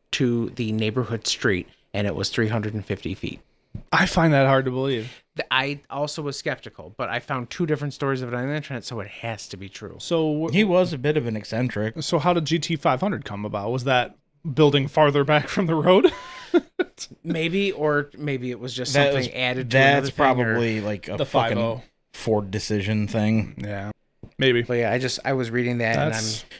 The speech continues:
Speaker 3: It's like,
Speaker 2: interesting.
Speaker 3: uh, "We have the G T three fifty, but we can make it better, and we'll call it
Speaker 2: Bigger, better, faster.
Speaker 3: the G T five hundred."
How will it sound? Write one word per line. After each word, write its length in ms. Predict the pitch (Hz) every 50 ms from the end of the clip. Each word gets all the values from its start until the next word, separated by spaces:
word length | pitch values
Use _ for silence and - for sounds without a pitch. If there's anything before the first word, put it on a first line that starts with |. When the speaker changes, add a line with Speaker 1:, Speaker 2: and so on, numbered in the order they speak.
| -
Speaker 3:
It's 120 | - 185 170
like, 120 | 160 160 160
Speaker 2:
interesting. 280 | 156 - 190 190 208 190
Speaker 3:
uh, 20 |
"We 140 | 220 220 226
have 160 | 233 220 214
the 80 | 208 196
G 220 | 175 - - 196 175
T 120 | 190 185
three 160 | 170 185 180
fifty, 220 | 170 170 165 - 156
but 140 | 151 160 143
we 120 | 151 147
can 220 | - 147 139 135
make 180 | 127 120 110 -
it 140 | 98 76 71
better, 460 | 85 82 73 71 73 - - - - -
and 160 | - 92 95
we'll 120 | 85 85 -
call 260 | - - 87 82 80
it 260 | 76 - - - - -
Speaker 2:
Bigger, 260 | - 139 101 98 95
better, 280 | - - 117 104 95 95
faster. 360 | - 127 113 110 - - -
Speaker 3:
the 60 | - -
G 60 | - -
T 60 | -
five 240 | - - - - -
hundred." 460 | - 143 139 - 170 - - - -